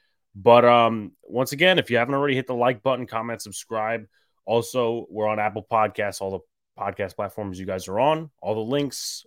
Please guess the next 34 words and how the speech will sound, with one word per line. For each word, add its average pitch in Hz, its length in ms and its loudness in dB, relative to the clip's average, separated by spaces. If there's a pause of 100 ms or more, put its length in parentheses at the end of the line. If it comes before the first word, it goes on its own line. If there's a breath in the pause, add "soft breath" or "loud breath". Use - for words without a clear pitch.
and 101 80 -8
all 104 140 -2
the, 98 240 -6
uh, 90 180 -6
the 98 120 -14
social 104 280 -12
medias 95 380 -6
are 85 40 -10
down 90 340 -4
to - 140 -12
the 85 140 -8
right-handed 85 480 -4
corner. 85 340 -8 (540 soft breath)
So 220 460 8 (1080)
let's 151 300 2
go 202 120 2
over 180 180 2
basic 143 560 2 (240)
training 123 340 -2
camp 117 420 -4
notes 107 360 -2
that 104 80 -8
we've 98 180 -10
seen 101 200 -8
thus 90 180 -10
far. 156 420 4 (320 soft breath)
Then 117 140 0
we'll 117 80 0
go 117 180 2
into 110 160 -8
the 104 140 -8
unofficial 95 500 -10
depth 85 260 -10
chart. 73 300 -20